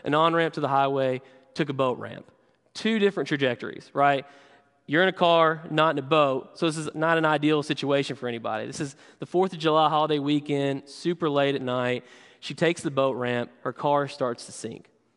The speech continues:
Now, if you've heard the story, what happens is state trooper comes. He starts trying to help people, but he's, he's overwhelmed. And then there's a kid, Corian Evans, here in this next picture.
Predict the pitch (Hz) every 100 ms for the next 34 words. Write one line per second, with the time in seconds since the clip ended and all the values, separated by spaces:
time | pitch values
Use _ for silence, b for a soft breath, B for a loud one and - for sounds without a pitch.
0 | _ b b b 127 127 - 302 226 -
1 | - 170 170 120 113 - B B B B
2 | 151 170 190 165 156 156 - 160 156 -
3 | 214 190 185 165 165 165 - B B -
4 | 185 - 185 165 - 165 151 147 135 139
5 | 135 - 135 139 131 123 135 131 160 156
6 | - - 165 180 160 156 135 110 - -
7 | _ _ _ b b b b b - 170
8 | 190 175 160 - 156 143 143 151 - -
9 | - 233 226 208 180 147 147 127 117 -
10 | 160 160 139 - 135 131 - 110 113